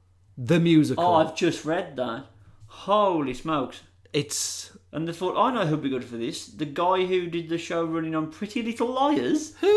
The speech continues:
Speaker 1: What? What? I don't get
Speaker 2: They've
Speaker 1: it.
Speaker 2: lost their damn minds.
Speaker 1: Nah.
Speaker 2: All that money's finally gone to their heads.
Speaker 1: In, in my head, it's, um, it's basically Summer Heights High, and I'm okay with that. But I doubt it's gonna be that good,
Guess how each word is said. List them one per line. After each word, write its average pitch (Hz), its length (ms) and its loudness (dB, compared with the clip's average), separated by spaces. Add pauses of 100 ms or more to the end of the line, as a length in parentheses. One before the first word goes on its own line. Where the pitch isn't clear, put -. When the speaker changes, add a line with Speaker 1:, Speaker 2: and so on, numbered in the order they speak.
(380)
Speaker 1:
What? 403 540 2
What? 359 500 0
I 269 80 0
don't 233 160 0
get 202 60 -2
Speaker 2:
They've 143 120 4
Speaker 1:
it. 139 40 4
Speaker 2:
lost 165 240 6
their 143 180 2
damn 151 360 4
minds. 143 440 0
Speaker 1:
Nah. 156 240 0 (220)
Speaker 2:
All 165 140 0
that 160 160 4
money's 151 280 0
finally 147 300 -2
gone 135 240 -4
to 139 100 -6
their 151 180 -2
heads. 165 140 -2
Speaker 1:
In, 170 140 4
in 175 180 2
my 170 120 6
head, 127 380 4
it's, - 360 -4
um, 123 340 2
it's 139 140 -6
basically 131 480 0
Summer 143 260 -2
Heights 139 320 -2
High, 147 380 -2 (100)
and 143 120 -2
I'm 202 120 2
okay 110 340 -2
with 110 120 0
that. 127 420 -4
But 139 120 2
I 139 40 6
doubt 147 220 4
it's 160 140 -4
gonna 143 160 -2
be 139 120 0
that 139 240 -4
good, 151 280 -2